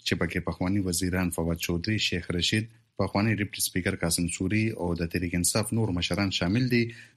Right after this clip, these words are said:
د دوی پر ضد دغه مقدمه فیصل آباد ښار یو عام وګړي په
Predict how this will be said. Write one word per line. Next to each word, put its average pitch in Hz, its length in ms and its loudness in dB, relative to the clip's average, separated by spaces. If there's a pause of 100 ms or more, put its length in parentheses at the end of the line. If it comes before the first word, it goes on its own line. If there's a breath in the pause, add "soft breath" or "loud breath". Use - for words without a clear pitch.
(120)
د 123 120 6
دوی 147 200 2
پر 104 140 2
ضد 113 180 0
دغه 92 240 0
مقدمه 90 460 0
فیصل 90 200 -2
آباد 110 280 0
ښار 107 260 0
یو 95 100 -2 (120)
عام 113 180 4
وګړي 87 400 0 (440 soft breath)
په 95 60 0